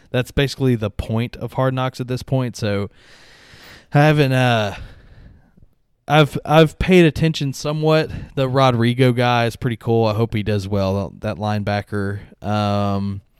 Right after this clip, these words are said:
and this last episode, Dan Campbell dusted off his pants. That was a very football guy move, um, to get out his dirty pants and brush 'em off.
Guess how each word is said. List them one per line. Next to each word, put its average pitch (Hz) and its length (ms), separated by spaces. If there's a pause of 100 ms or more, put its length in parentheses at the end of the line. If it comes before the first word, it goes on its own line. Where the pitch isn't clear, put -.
(380)
and 104 460
this 104 280
last 107 280
episode, 110 520
Dan 104 240
Campbell 107 640 (100)
dusted 107 340
off 107 220
his 101 260 (100)
pants. - 600
That 104 160
was 104 220
a 98 240 (800)
very 123 260
football 120 460
guy 113 540
move, 113 600 (680)
um, 104 640 (260)
to 98 240
get 98 220
out 104 300
his 98 240
dirty 104 300
pants 98 500
and 98 300
brush 101 240
'em 98 100
off. 104 360